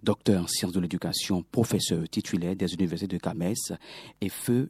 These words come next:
Chabi Joseph Rodrigue Akakpo, doctorant en sciences de l'éducation. Ce livre, loin d'être une simple publication académique, est un hommage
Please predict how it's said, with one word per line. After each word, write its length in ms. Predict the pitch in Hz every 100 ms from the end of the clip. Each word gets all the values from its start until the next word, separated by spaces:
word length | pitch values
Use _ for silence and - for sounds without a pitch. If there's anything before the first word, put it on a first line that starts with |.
| -
Chabi 400 | - 92 85 101
Joseph 460 | 90 85 92 95
Rodrigue 460 | 87 101 92 90 90 -
Akakpo, 580 | - 95 95 98 104 104
doctorant 560 | 101 - - 92 92 82
en 100 | 101
sciences 260 | - 113
de 60 | 95
l'éducation. 580 | 92 87 90 - - - - - - -
Ce 120 | -
livre, 540 | 90 101 117 107 - 85
loin 220 | 90 107
d'être 400 | 98 98 - 98
une 160 | 104 92
simple 520 | - - 139 - 101
publication 580 | 95 98 101 98 - 107 -
académique, 640 | 95 87 87 92 120 - 98 - - -
est 160 | - -
un 80 | 120
hommage 680 | 101 110 98 85 82 82